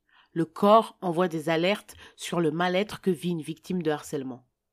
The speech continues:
Le stress provoque des maux de ventre, de tête ou une angoisse extrême d'aller à l'école qui peut se caractériser par des nausées. Deuxième signe, le changement de comportement à la maison.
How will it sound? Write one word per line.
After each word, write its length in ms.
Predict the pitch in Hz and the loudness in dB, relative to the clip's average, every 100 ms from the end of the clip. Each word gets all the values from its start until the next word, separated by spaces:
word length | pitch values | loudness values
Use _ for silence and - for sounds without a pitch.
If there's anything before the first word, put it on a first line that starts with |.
| _ _ _ _ _ _ _ - _ _ | _ _ _ _ _ _ _ -20 _ _
Le 140 | 165 | -6
stress 520 | 165 - 196 233 - - _ | -6 -6 -2 -2 -2 -12 _
provoque 420 | - 180 160 175 | -10 -4 -2 -2
des 120 | 156 | -2
maux 160 | 156 180 | -2 -2
de 100 | 147 | -4
ventre, 460 | 135 156 240 - - _ - | -4 -4 -4 -8 -20 _ -8
de 120 | 156 | -8
tête 400 | 156 160 190 - - - _ | -4 -2 -2 -6 -16 -20 _
ou 160 | 196 180 | -4 -2
une 140 | 170 | -2
angoisse 440 | 185 175 165 156 - - | -2 -2 -2 -4 -6 -6
extrême 840 | 214 - - - - 240 190 139 _ | -6 -8 -10 -10 -4 -2 -2 -8 _
d'aller 240 | 147 160 160 | -6 -4 -2
à 60 | |
l'école 480 | 156 143 156 165 196 - - - | -4 -4 -4 -2 -4 -10 -20 -12
qui 120 | - | -10
peut 160 | - 190 | -4 -4
se 100 | 180 | -4
caractériser 760 | - 160 165 - 156 156 170 | -4 -4 -4 -6 -8 -4 -4
par 160 | 185 151 | -4 -6
des 140 | 143 | -8
nausées. 480 | 135 147 156 135 131 _ _ _ _ _ _ _ _ _ _ _ _ _ _ _ _ - _ | -6 -4 -6 -6 -12 _ _ _ _ _ _ _ _ _ _ _ _ _ _ _ _ -20 _
Deuxième 360 | 156 180 165 160 | -2 0 0 -4
signe, 420 | - 220 247 170 - - - | -2 0 0 -2 -8 -20 -10
le 80 | 170 | -6
changement 380 | 165 202 196 233 | -2 -2 0 0
de 80 | 202 | -2
comportement 580 | 190 180 185 190 185 202 | -2 -6 -6 -4 -2 0
à 80 | |
la 120 | 156 147 | -2 -2
maison. 420 | 165 165 139 | -4 -6 -8